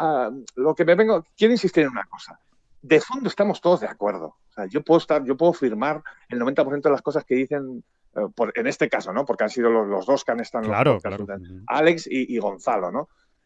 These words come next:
Speaker 1: Eh, lo puedo firmar. Pero, eh, a, hay, hay matices o hay, eh, puntos concretos donde no hay que reducirlo todo tanto. "No, es que la bola ahora ya no curva, el golf es más feo". Bueno, no curva. Eh, es verdad que no todo el mundo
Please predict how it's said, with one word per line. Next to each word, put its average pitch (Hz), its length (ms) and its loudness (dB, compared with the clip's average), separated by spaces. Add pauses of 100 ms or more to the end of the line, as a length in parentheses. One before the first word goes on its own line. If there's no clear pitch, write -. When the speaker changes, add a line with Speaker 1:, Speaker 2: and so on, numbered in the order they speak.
Speaker 1:
Eh, 107 440 -2 (120)
lo 117 80 2
puedo 185 140 6
firmar. 160 240 -4 (240)
Pero, 262 380 4 (200)
eh, 156 220 -2
a, - 420 -10
hay, 233 320 2 (560)
hay 208 140 2
matices 208 420 2
o 147 160 2
hay, 190 420 2 (600)
eh, 123 760 -4 (220)
puntos 202 380 2
concretos 160 520 -2
donde 127 240 -2
no 135 140 -2
hay 196 80 0
que 254 100 -2
reducirlo 165 640 4
todo 113 240 0
tanto. 98 260 -10
"No, 208 120 -4
es 233 100 -4
que - 100 -4
la 208 120 0
bola 208 280 -2
ahora 196 160 -2
ya 185 120 0
no 160 180 -6
curva, 220 540 2 (240)
el 165 120 6
golf 190 220 6
es 175 120 0
más 147 220 -8
feo". 196 200 0 (180)
Bueno, 139 180 -2
no 95 140 -4
curva. 185 500 4 (380)
Eh, 220 100 -6 (240)
es 147 140 -4
verdad 165 280 2
que 156 100 -2
no 165 120 0
todo 190 140 8
el 180 80 6
mundo 170 400 4